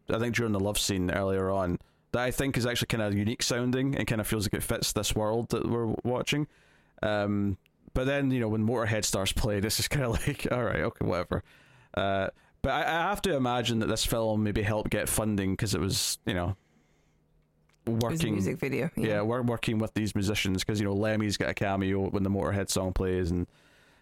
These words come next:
Speaker 1: uh, stuff like that. And you got Iggy Pop is kinda like the, uh, the disc jockey who's, like, on the radio talking about the world, and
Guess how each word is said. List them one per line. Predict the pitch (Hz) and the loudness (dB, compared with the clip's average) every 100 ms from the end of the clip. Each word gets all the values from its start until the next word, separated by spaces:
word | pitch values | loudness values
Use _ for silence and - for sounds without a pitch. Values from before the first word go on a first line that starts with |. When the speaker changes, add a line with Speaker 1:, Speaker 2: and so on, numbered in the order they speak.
| _ | _
Speaker 1:
uh, | - 90 90 90 - | -4 -2 0 -2 -4
stuff | - 104 - | -4 -2 -2
like | 69 | 0
that. | 92 90 | 0 0
And | 104 | 0
you | |
got | 113 - | 0 0
Iggy | 117 113 | 0 0
Pop | - 104 104 | 0 0 0
is | 101 | -2
kinda | - 104 | -2 -2
like | 98 104 | -2 0
the, | 98 95 95 | 0 2 2
uh, | 95 92 87 - _ _ - | 0 0 -2 -6 _ _ -6
the | 110 | -2
disc | 120 - - | -2 -2 -2
jockey | 113 101 - 101 | -2 0 0 0
who's, | 92 104 98 98 | 0 0 0 0
like, | 90 | 0
on | 101 | 0
the | 98 | 2
radio | 101 98 98 | 0 0 0
talking | 95 110 101 104 98 | 0 0 -2 -2 0
about | 98 - | 0 0
the | 104 101 | -2 0
world, | 101 101 95 95 | 0 0 0 0
and | 95 | 0